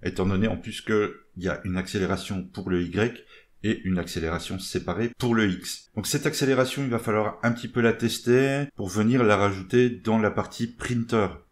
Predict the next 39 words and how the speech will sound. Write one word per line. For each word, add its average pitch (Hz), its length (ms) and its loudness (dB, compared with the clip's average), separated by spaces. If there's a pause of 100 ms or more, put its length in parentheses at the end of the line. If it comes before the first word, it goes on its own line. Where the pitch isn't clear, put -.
ici 117 400 -6
en 90 180 -2
accélération. 98 600 -2
Moi 117 180 4
par 107 140 2
défaut, 117 540 2
pour 101 260 -4
le 101 60 2
moment, 107 440 2
je - 60 -4
continue 95 500 -4
un 92 80 -2
petit 104 160 -6
peu 117 140 -2
mes 110 180 2
tests 120 480 0
et 95 60 -2
j'ai 85 180 -4
mis 110 300 0
la 87 180 0
valeur 85 460 0
la 87 180 -2
plus - 180 -12
petite - 300 -8
que 95 100 -4
j'avais 85 220 -2
reçue 92 600 -4
par 85 120 0
rapport 101 320 -2
à 98 40 -2
mon 110 160 0
plateau 110 520 -2
qui 92 120 -6
était 95 180 -4
de 92 80 -2
trois 98 260 0
mille 104 160 0
cinq 107 160 -4
cents. - 240 -8